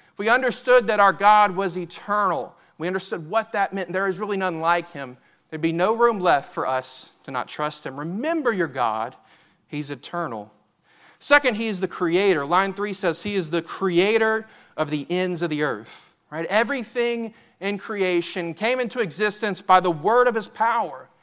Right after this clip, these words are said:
He even sustains and upholds all things.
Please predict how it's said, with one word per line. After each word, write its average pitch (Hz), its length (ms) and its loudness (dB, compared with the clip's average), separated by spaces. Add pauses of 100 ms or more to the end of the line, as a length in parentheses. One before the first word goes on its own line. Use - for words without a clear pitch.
(300)
He 214 180 -6
even 240 160 -6
sustains 240 840 -6
and 175 100 -2
upholds 269 640 2
all 131 160 4
things. - 720 -14